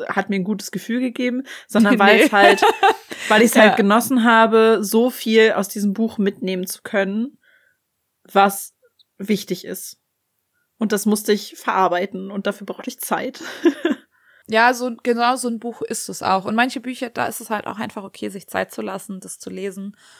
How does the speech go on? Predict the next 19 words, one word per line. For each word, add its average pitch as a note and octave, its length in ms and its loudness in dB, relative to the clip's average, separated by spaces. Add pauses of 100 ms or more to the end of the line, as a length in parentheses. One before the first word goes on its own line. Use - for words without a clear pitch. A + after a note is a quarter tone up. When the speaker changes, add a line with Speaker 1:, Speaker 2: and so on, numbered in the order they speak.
(300)
Speaker 1:
Ja. G#3+ 160 -2
Speaker 2:
Und, F#3 220 -8
ähm, F3+ 260 -10
finde F#3 240 -12
ich, - 260 -18
finde F#3+ 200 -12
ich E3+ 80 -12
sehr, F#3+ 160 -6
sehr, F3+ 240 -10
also F3+ 120 -10
mehr F#3+ 200 -4
als - 200 -10
valide. F#3+ 520 -12 (960)
Und C4+ 100 -6
das - 80 -10
mache A3 160 0
ich - 140 -16
jetzt - 180 -18
auch. F3+ 240 -14